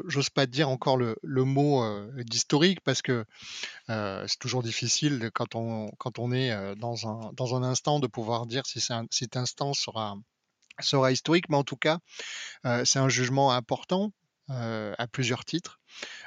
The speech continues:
Euh, d'abord parce que, euh, c'est, euh, à mon sens, une des premières fois, euh, qu'un tribunal correctionnel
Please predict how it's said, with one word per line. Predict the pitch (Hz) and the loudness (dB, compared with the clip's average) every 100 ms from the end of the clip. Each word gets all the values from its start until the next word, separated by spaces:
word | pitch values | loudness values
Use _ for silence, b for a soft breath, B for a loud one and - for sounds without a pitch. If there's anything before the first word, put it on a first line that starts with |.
| B | B
Euh, | 127 117 113 - - 131 131 135 | -4 -2 -4 -4 -6 -6 -6 -6
d'abord | 131 135 139 123 | -4 2 2 2
parce | - 127 | -2 -4
que, | - | 0
euh, | 131 131 123 104 101 101 98 101 - - - 117 - - _ 269 | 0 2 0 -2 -4 -8 -8 -10 -12 -14 -14 -14 -16 -18 _ -10
c'est, | 214 - 131 123 120 | -2 0 2 2 0
euh, | 113 117 110 107 | 0 -2 -4 -2
à | 123 | 0
mon | 131 135 | 0 0
sens, | - 143 147 127 | 0 0 0 -2
une | 123 | -2
des | 120 123 | 0 -2
premières | - 135 135 - | 0 0 2 0
fois, | - 160 175 - _ B B B B B | 4 4 4 -2 _ B B B B B
euh, | 117 117 113 113 | -2 -2 -4 -2
qu'un | 147 | 0
tribunal | 135 - 139 143 143 139 | 2 2 2 4 4 4
correctionnel | 127 123 - 131 139 131 | 2 2 2 2 2 0